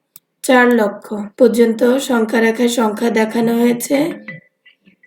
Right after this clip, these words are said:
আমাদের সংখ্যাটি ছিল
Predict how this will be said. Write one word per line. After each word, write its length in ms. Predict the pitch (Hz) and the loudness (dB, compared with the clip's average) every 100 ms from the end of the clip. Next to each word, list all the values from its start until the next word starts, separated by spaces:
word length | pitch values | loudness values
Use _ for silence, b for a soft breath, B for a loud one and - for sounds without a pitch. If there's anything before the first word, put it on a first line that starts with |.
| _ _ _ _ _ - | _ _ _ _ _ 0
আমাদের 640 | 233 226 254 262 262 226 254 311 - _ _ _ _ - | 2 2 0 4 4 6 2 -2 -10 _ _ _ _ -14
সংখ্যাটি 580 | - 302 254 269 262 285 | -4 -2 0 0 0 -2
ছিল 160 | - | -2